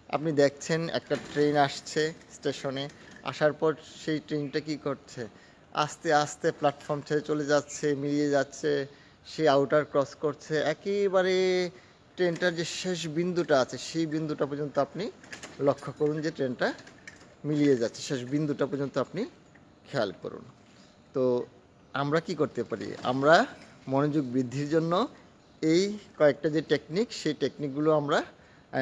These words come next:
নিজেদের জন্য অ্যাপ্লাই করতে পারি, আমাদের পরিবারে যারা ছোট বাচ্চারা আছে তাদের জন্য অ্যাপ্লাই করতে পারি। আর কল্পনা হচ্ছে জ্ঞানের চেয়েও শক্তিশালী,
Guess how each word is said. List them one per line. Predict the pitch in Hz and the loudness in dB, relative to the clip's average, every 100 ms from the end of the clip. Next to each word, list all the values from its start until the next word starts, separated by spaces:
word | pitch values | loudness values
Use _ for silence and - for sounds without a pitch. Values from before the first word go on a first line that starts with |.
| 127 | 0
নিজেদের | 123 117 131 147 147 156 | -2 -4 -2 0 2 0
জন্য | 165 165 | 0 4
অ্যাপ্লাই | 156 - 156 | 2 2 -2
করতে | 165 - 165 | -2 -4 -2
পারি, | 156 160 165 | -2 0 0
আমাদের | 127 131 135 139 131 - | 0 0 2 2 -2 -8
পরিবারে | 139 139 139 139 147 | -2 0 2 2 2
যারা | 143 139 143 143 - - _ _ - | 4 4 2 0 -8 -20 _ _ -16
ছোট | 127 143 143 - - | -6 -4 -4 -6 -4
বাচ্চারা | 127 127 - 147 143 | 0 2 4 4 6
আছে | 147 - 170 170 | 4 2 -6 -2
তাদের | 139 123 123 | -2 0 -2
জন্য | 139 151 254 - - - | -2 -4 -6 -10 -20 -8
অ্যাপ্লাই | - - 113 | -6 -2 -4
করতে | - 104 92 - | -6 -12 -12 -10
পারি। | 92 87 - - - - - - | -10 -10 -16 -20 -20 -20 -20 -6
আর | 117 117 113 - - - | 0 2 0 -8 -18 0
কল্পনা | 143 139 165 160 | 2 2 0 0
হচ্ছে | 147 147 - - 240 - - - - - - 139 | -2 -6 -8 -6 -6 -6 -20 -20 -20 -20 -6 2
জ্ঞানের | 143 143 131 | 2 2 0
চেয়েও | - 165 247 - - - - - | -2 -2 -2 -10 -20 -20 -20 -10
শক্তিশালী, | - 123 131 120 113 101 | -6 -6 -8 -10 -10 -10